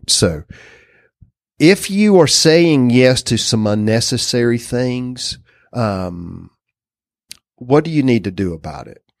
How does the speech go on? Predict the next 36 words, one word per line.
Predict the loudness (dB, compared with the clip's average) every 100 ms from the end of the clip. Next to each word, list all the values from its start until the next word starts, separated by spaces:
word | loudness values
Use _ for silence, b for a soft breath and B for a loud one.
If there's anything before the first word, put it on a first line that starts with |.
| b b -2
Maybe | 2 2 2 2
if | 0 0
you're | -2 2
on | 4 4 4
a |
board | 2 0 2 2 2
of | -2 -2
an | -2
organization, | -2 -2 -4 0 0 0 -4
that's | -4 -4 -4
a | -2
very | 0 0 0
purposeful, | -2 -4 -2 -6 -4 -4
ve-, | -4 -6 -8
very | -6 -2 0 0
good | 0 -2
thing, | -6 -6 -4 -6 -8 B B B
but | 0 0
it's | 0 -2
not | 0 2 0
your | -2 -4
best | -4 -2 -2 0 -2 -4 -6
yes, | 0 2 2 0 -4 -6
or | -4 -2
as | 0 -2 0
Dawn's | 2 2 2 -2
alluded | -2 -2 -2 -2
to, | -2 -2 B B
maybe | -4 -2 -2
God's | 0 2 2 -2
taking | -4 -4 -6 -6
you | -2
into | 0 0 -2 -4
a |
new | -4 -2 -2 0
season | 0 0 0 -2 -6